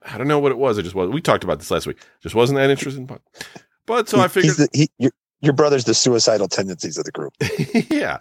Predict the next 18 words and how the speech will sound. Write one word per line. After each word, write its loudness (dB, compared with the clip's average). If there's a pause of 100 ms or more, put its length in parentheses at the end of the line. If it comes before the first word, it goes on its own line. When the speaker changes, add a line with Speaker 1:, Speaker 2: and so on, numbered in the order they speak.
(100)
Speaker 2:
He's, -4
like, 0
half 2
punk, 0
half 2
metal. -6
Speaker 1:
Yes, -2
yes, -4
yes, -20
exactly. -6 (180)
And, -10 (220)
and -18
so -6
I 2
was -2
just, -10 (840)
but 0
okay, 2